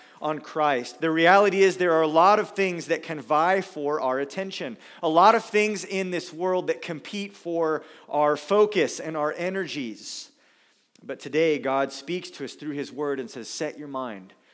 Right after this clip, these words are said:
on things above. Seek the things that are above." So will you pray with me before we jump into our text, that God will use his word to change our hearts, to refocus our hearts, to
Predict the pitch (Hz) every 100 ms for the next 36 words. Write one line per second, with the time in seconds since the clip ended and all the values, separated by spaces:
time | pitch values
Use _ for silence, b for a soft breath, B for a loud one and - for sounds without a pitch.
0 | b 117 147 135 135 123 123 107 - 185
1 | 190 180 160 165 143 139 - - B B
2 | 143 135 135 123 123 117 - 147 175 185
3 | - 190 190 143 147 147 160 143 - 156
4 | 139 127 147 147 135 127 127 135 117 -
5 | 139 139 147 143 143 120 135 170 165 165
6 | 127 131 131 139 139 B B B B B
7 | - 170 143 - 180 196 185 180 170 160
8 | 156 156 - - 123 143 165 175 165 165
9 | 160 156 147 135 127 127 - - 143 131